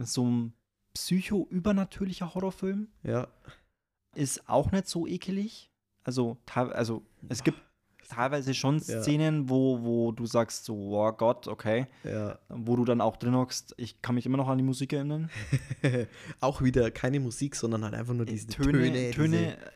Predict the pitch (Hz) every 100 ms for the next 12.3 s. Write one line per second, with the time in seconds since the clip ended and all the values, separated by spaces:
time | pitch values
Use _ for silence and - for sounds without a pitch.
0 | _ 147 131 131 - - - 151 151 131
1 | 143 180 - - - 131 135 131 113 120
2 | 120 131 - 139 104 120 135 127 123 123
3 | 123 117 - 117 117 113 127 127 131 -
4 | 135 131 - 120 123 117 117 117 131 -
5 | 135 135 135 135 131 139 151 156 123 113
6 | 117 123 123 _ - _ - 104 113 123
7 | 117 120 120 - - - 107 110 120 117
8 | 113 113 113 - - 113 - 107 131 -
9 | 143 147 - _ - _ _ _ _ _
10 | _ _ _ _ _ _ 120 143 117 127
11 | 151 147 - 139 139 131 127 147 147 135
12 | 123 120